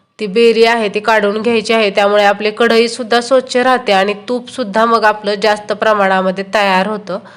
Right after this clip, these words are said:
ताकाचा अंश जर आपल्या लोण्यामध्ये कमी असेल तर आपलं जे तूप आहे ते अगदी सात ते आठ मिनिटामध्ये तयार होतं.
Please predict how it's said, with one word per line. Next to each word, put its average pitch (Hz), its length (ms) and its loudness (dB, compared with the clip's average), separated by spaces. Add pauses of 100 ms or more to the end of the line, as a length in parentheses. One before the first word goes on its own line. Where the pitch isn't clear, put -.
(640)
ताकाचा 202 560 0
अंश 202 320 -2
जर 214 180 4
आपल्या 196 360 0
लोण्यामध्ये 196 500 2
कमी 202 340 0
असेल 208 420 -2
तर 202 120 -2
आपलं 190 420 -4
जे 190 180 -6 (580)
तूप 226 260 -4
आहे 214 220 0
ते 185 160 -6
अगदी 190 300 -4
सात 202 240 0 (180)
ते 208 200 -2
आठ 208 260 4
मिनिटामध्ये 202 580 -2 (120)
तयार 190 340 2
होतं. 208 300 -8